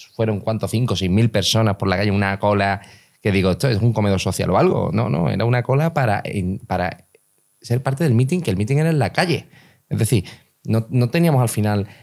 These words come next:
la capacidad económica ni el permiso municipal para alquilar nada, porque no nos lo daban. Así que dije, "Pues nada, ¿qué hago? Hago como, en fin, me alquilo una fragoneta, meto dos millones de papeletas y me voy por España". No sé si me viste en los vídeos aquí con el altavoz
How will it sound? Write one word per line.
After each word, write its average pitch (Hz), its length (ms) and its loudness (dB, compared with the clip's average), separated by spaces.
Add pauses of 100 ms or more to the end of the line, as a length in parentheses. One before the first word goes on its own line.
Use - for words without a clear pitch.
la 110 240 2
capacidad 101 440 0
económica 101 600 0
ni 113 260 4
el 107 120 4
permiso 113 500 2
municipal 120 640 2
para 113 180 0
alquilar 101 460 2
nada, 123 460 2 (360)
porque 98 220 -2
no 98 120 2
nos 135 140 4
lo 117 120 4
daban. 117 380 2 (100)
Así 92 200 -4
que 117 120 0
dije, 92 180 0
"Pues 82 180 -4
nada, 92 260 0
¿qué 98 100 0
hago? 80 260 -2 (420)
Hago 92 300 0
como, 92 840 0
en 101 100 -2
fin, 92 260 -2 (340)
me 90 280 0
alquilo 98 280 2
una 110 140 2
fragoneta, 113 680 2
meto 110 260 2
dos 107 120 4
millones 107 460 4
de 98 100 2
papeletas 113 640 2 (420)
y 104 140 2
me 95 80 4
voy 98 160 4
por 107 160 2
España". 117 480 2
No 117 140 2
sé 101 80 0
si 107 100 2
me 107 100 2
viste 104 220 0
en 101 80 2
los 92 100 0
vídeos 107 320 2
aquí 104 140 2
con 101 140 2
el 98 80 2
altavoz 98 640 2